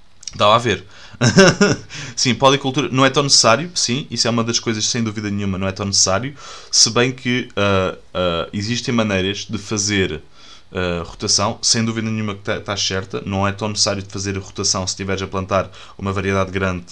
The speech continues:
de, de plantas ao, ao molho e fé em Deus, policulturas. Agora, se quiseres plantar mais, eh, de forma mais organizada, que há pessoas que querem fazer isso, e amanhã vamos abordar esse tema, eh, plantar em blocos. Eu gosto de plantar em blocos também,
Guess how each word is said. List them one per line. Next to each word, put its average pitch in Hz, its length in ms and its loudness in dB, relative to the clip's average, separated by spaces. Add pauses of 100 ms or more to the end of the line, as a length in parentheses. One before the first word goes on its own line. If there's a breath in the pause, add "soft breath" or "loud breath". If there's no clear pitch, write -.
(140)
de, 90 240 -6
de 90 100 -10
plantas 92 500 -6
ao, 82 360 -6
ao 92 60 0
molho 92 200 -2
e 87 40 -8
fé 92 140 -8
em 90 60 -6
Deus, 95 320 -4
policulturas. 92 800 -6 (420 loud breath)
Agora, 104 220 -2
se - 100 -2
quiseres 117 220 -2
plantar 110 560 2
mais, 104 280 0 (280)
eh, 98 100 -6
de 95 80 -8
forma 110 240 -6
mais 107 180 -2
organizada, 101 520 -4
que 110 100 -10
há 95 60 -10
pessoas - 240 -6
que - 60 -14 (100)
querem 95 180 -8
fazer 92 260 -8
isso, 104 300 -6
e 98 80 -6
amanhã 95 240 -2
vamos 98 160 -4
abordar 90 320 -2
esse - 140 -4
tema, 107 260 -6 (560 loud breath)
eh, 101 280 2
plantar 107 280 -2
em 104 100 -2
blocos. 101 460 0 (140)
Eu 110 120 -2
gosto 117 180 0
de - 60 -14
plantar 107 220 -4
em 107 80 -4
blocos 92 420 -4
também, 95 380 -4